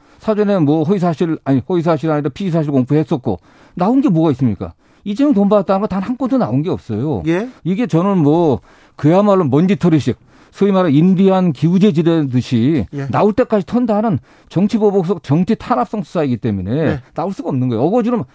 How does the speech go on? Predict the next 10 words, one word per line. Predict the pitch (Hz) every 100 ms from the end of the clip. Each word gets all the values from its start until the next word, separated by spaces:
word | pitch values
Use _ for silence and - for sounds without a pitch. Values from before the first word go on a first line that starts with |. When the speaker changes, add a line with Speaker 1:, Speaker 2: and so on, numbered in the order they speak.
| _ _ _ _
Speaker 1:
더군다나 | 190 233 233 226
전당대회 | 147 208 247 254 247 233
과정 | 160 165 190 165
때 | 196 190 123 - -
전당대회 | 165 185 202 196 185 190
영향을 | 135 165 190 202
미치려고 | 139 156 185 190
발표한다고 | 170 135 165 180 180 180
했는데 | 196 156
지금 | 240 277